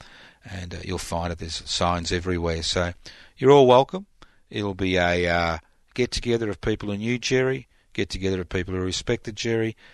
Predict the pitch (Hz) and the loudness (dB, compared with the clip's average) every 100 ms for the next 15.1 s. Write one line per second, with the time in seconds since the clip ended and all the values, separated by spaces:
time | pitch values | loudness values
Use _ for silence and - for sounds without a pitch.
0 | - - 87 87 85 87 101 90 90 90 | -20 -8 -2 -2 -4 -4 -4 -2 -2 0
1 | 87 87 - 85 82 87 107 127 139 - | 0 -2 -4 -4 -4 4 8 8 6 0
2 | - _ _ _ _ _ _ _ - 104 | -20 _ _ _ _ _ _ _ -12 -8
3 | 104 113 - 104 110 - 117 104 107 123 | 0 0 0 -2 0 0 -4 -8 -6 -2
4 | 127 156 156 117 117 127 120 117 127 156 | 0 0 -2 -4 -2 0 0 0 0 0
5 | 160 147 131 127 131 151 - - - - | -2 -8 -6 -6 -6 -6 -8 -12 -14 -14
6 | - - - - - - 131 160 151 131 | -16 -20 -20 -20 -20 0 6 8 8 8
7 | 120 107 104 - 127 - 113 110 120 135 | 8 8 6 4 4 2 0 4 6 6
8 | 123 113 98 87 90 - 95 98 95 92 | 4 2 2 -2 -6 -4 -2 -2 -4 -6
9 | 98 - - - - - 92 92 92 90 | -10 -16 -20 -20 -20 -14 -6 -2 0 0
10 | 92 - _ - 98 110 110 101 95 98 | -2 -8 _ -6 0 2 2 2 0 0
11 | 92 98 92 90 95 - 92 95 - 98 | 0 -2 -2 -4 -6 -8 -6 -8 -8 -8
12 | 98 101 104 - 117 113 - 113 - 90 | -4 -2 -2 -4 -6 -4 -8 -6 -8 -6
13 | - 92 95 95 95 - - - - - | -8 -4 -2 -2 -4 -12 -20 -20 -20 -20
14 | _ _ - 110 120 123 123 120 113 113 | _ _ -10 -2 4 6 6 4 2 -4